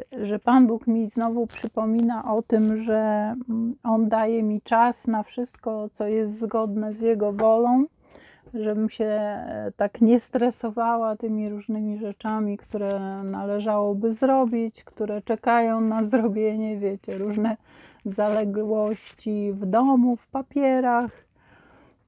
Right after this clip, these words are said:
mm, no i tam w, w różnych moich projektach,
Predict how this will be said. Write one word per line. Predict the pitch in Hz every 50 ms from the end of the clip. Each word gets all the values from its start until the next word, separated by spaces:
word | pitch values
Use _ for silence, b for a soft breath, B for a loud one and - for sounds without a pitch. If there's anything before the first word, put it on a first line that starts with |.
| -
mm, | 240 220 226 226 220 220 220 220 220 220 220 220 220 214 214 214 - -
no | 269 247 226 226 226 226 233 226 226 226
i | 226 226 220
tam | - 220 226 220 220
w, | 214 226 214 214
w | 220
różnych | 214 220 233 233 220 - 226 226 - -
moich | 233 233 233 226 - -
projektach, | - - 254 254 262 269 277 277 262 - - - 226 226 220